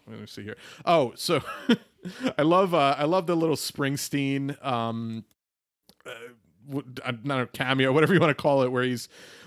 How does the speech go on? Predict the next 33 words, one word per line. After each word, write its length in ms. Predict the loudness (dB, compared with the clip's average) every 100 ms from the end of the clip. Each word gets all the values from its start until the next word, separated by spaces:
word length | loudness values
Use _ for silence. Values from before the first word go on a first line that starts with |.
| -2
like, 160 | -2
thinking 240 | 2 2 2
about, 200 | 0 -2
like, 140 | -6
"Oh 160 | -6 -4
yeah, 240 | -2 -4
just 160 | -6 -8
be 80 | -6
like 140 | -6
a 40 |
Springsteen 520 | -8 -6 -6 -4 -4 -2
song," 220 | -2 -2
and 100 | -2
then 60 |
you 40 | -4
just 100 | -2
have 200 | -4 -2
Bruce, 380 | -2 -2 -2 -6
like, 180 | -8 -10 _ _
f-, 140 | -20 -18 -8
fucking 280 | -6 -6
strumming 340 | -6 -2 -2 0
a 40 |
guitar, 480 | -2 -2 -2 0 -2
like, 200 | -4 -6
talking 300 | -4 -4 -2
about, 360 | -2 0 0 -4 -18 -20 -20 -18 -4
you 80 | 0
know, 120 | 2
relationships 760 | 2 0 -2 -4 -10 -8 -8 -10
and 100 | -10
shit. 380 | -6 -6 -6 -8
Um, 540 | -4 -2 -2 -6 -10